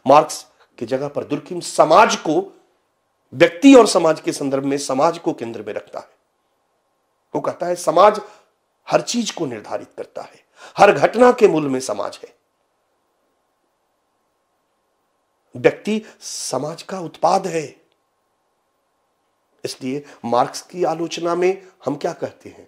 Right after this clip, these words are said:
आर्थिक निर्धारणवादी। दुर्खिम की आलोचना में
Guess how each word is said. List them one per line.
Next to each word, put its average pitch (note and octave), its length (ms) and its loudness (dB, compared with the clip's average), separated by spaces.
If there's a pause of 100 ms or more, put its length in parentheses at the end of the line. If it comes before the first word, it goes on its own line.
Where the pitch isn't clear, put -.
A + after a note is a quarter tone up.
(280)
आर्थिक F#3 480 2
निर्धारणवादी। D3+ 880 2 (320)
दुर्खिम B2+ 500 -10
की D3 160 -8
आलोचना A2 480 -10
में G#2+ 200 -14